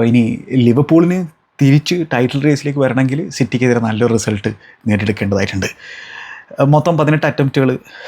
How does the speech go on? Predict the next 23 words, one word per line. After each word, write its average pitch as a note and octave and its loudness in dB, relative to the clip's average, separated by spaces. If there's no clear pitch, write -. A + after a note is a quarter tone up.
മാൻ B2 4
സിറ്റി B2+ 0
നടത്തിയതിൽ A#2 2
പതിനൊന്നെണ്ണം B2 2
അവർ A#2 0
ടാർഗറ്റിലേക്ക് A2 0
അടിക്കുന്നു. G#2+ -4
ഡോട്ട്മുണ്ട് A#2+ 0
പന്ത്രണ്ടെണ്ണം A2+ 0
നടത്തിയതിൽ G#2+ -4
നാലെണ്ണം A2+ 0
അവർക്ക് G#2 0
ടാർഗറ്റിലേക്ക് G#2 0
അടിക്കാൻ G#2+ 0
സാധിച്ചുള്ളൂ. G#2 -2
ഏഹ്, A#2+ -2
ഡോട്ട്മുണ്ടിന് B2+ 2
വേണ്ടിയിട്ട് B2+ 2
ബെയറും A#2+ 4
അദിയേമിയും B2 2
ഒക്കെ A#2 -2
കളിച്ചിട്ടുണ്ടായിരുന്നു, A2+ -2
ഏഹ്, A#2 -2